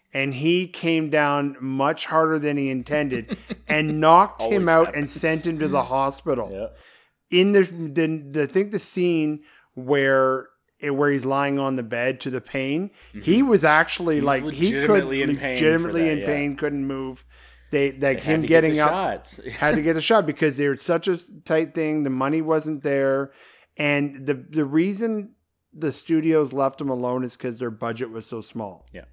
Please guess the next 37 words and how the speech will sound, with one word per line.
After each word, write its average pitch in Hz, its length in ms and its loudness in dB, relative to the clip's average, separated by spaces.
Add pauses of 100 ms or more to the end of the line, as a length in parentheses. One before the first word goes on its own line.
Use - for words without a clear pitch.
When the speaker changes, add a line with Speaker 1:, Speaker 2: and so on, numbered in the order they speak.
(220)
Speaker 1:
They 123 140 -4
didn't 113 280 -4
care. 107 360 -8 (100)
Like, 120 240 -6
whatever, 139 380 2
make 139 220 -2
your 139 80 -2
little 135 100 0
movie. 123 300 -2
If 120 80 -8
it 127 60 -4
works, 120 340 -6
it - 20 -4
works. 113 300 -8
If 120 60 -8
it 110 100 -12
doesn't, 113 360 -10 (360)
we 139 80 -2
haven't 123 260 -2
lost 120 300 -4
all 123 100 0
that 117 220 -4
much, 107 320 -12
whatever. 107 420 -8 (560)
But 127 580 0
there's 131 300 -2
a 127 60 -4
great 127 360 -4
story 139 320 -2
Chris - 320 -8
Sarandon 120 520 -4
says 104 420 -10
about 110 320 -10
Andre 107 220 -10
the 101 80 -10
Giant. 113 400 -8 (1080)
He's 131 520 -6